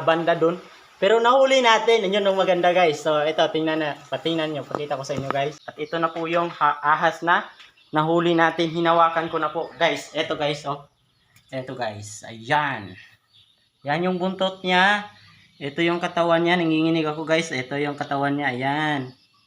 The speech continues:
At hawak na po natin ang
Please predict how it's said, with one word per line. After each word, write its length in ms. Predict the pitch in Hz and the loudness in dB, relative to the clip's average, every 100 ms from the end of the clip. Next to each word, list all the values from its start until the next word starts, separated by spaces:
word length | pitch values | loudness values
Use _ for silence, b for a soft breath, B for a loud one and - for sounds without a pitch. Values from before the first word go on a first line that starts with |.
| _ b b b b b _ - | _ b b b b b _ -2
At 320 | 131 160 - - - | 2 2 -2 -14 0
hawak 320 | 196 233 226 220 | 4 6 4 2
na 80 | 196 | 0
po 80 | 202 | 2
natin 400 | 190 185 185 170 | 4 4 4 4
ang 400 | 175 208 247 | 6 4 2